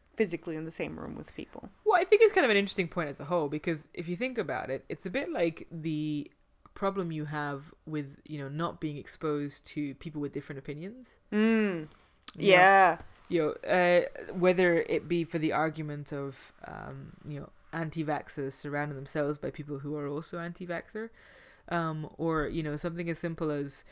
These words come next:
Speaker 2: y-, o-, growing up with the same friends, um,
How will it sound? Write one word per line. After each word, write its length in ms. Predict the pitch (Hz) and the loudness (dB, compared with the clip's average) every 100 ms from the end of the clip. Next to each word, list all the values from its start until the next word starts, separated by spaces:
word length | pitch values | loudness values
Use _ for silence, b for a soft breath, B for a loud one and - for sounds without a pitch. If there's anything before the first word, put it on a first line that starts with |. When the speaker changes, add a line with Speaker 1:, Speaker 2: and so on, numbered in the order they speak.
| b b b | b b b
Speaker 2:
y-, 80 | 156 - | -18 4
o-, 160 | 185 | 4
growing 500 | 185 175 185 185 190 | 4 2 4 4 4
up 220 | 180 175 180 | 0 -2 -4
with 100 | 165 | -4
the 80 | 151 | -4
same 320 | - 165 170 | -4 -4 -6
friends, 800 | - 151 151 185 196 185 - - _ | -6 -6 -4 -4 -6 -6 -12 -18 _
um, 680 | - 143 151 - 151 151 147 | -8 -6 -6 -8 -10 -12 -14